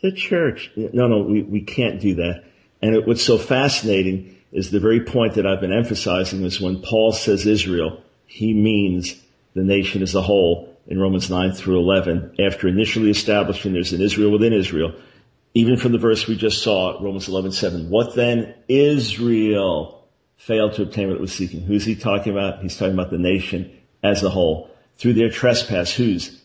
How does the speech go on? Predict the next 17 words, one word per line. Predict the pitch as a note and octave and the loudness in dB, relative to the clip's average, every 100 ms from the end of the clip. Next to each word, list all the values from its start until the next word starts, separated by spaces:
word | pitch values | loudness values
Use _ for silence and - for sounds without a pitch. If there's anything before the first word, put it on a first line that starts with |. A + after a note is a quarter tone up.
| _ | _
The | G2 | -2
nation | G#2 G#2+ A2+ | 0 0 -2
as | G2 | -4
a | G#2+ | 0
whole. | G#2 E2+ - - | 0 0 -4 -16
"Salvation | - G2+ F#2+ G#2 - | -6 -2 2 2 0
has | G2 | -8
come | - A2 | -4 -4
to | G#2 | -4
the | F#2+ | -8
Gentiles | F#2+ G#2 G2+ F#2 F2+ | -2 -2 -2 -6 -4
so | - | -2
as | G2 - | -2 -2
to | G2+ | 0
make | G2+ G2+ - - | 0 0 -4 2
Israel | A2+ A#2+ A2 E2 G#2+ G2+ F#2+ D#2+ D#2+ - _ _ _ _ | 4 6 4 0 0 2 2 0 -4 -10 _ _ _ _
jealous." | D#2 - G#2+ F#2+ E2+ - - | -18 -2 2 2 -2 -6 -12